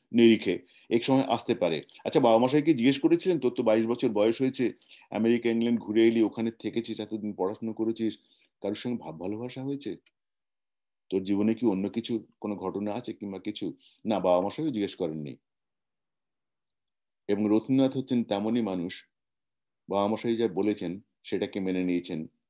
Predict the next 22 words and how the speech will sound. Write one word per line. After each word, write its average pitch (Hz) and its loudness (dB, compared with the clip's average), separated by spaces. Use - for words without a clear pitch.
আমরা 110 -4
কিন্তু 135 -6
সেটা 123 -8
আর 117 -4
জানতে 87 -6
পারলাম 87 -4
না, 71 -10
তার 101 -2
জীবনের 101 -2
অন্য 95 -6
কোনো 90 -4
কথা 92 -4
ছিল 92 -4
কিনা, 90 -6
ভাবনা 98 -4
ছিল 90 -4
কিনা, 85 -6
কোনো 104 -2
আন্তরিক 92 -4
দুর্বলতা 85 -2
ছিল 69 -12
কিনা। 67 -14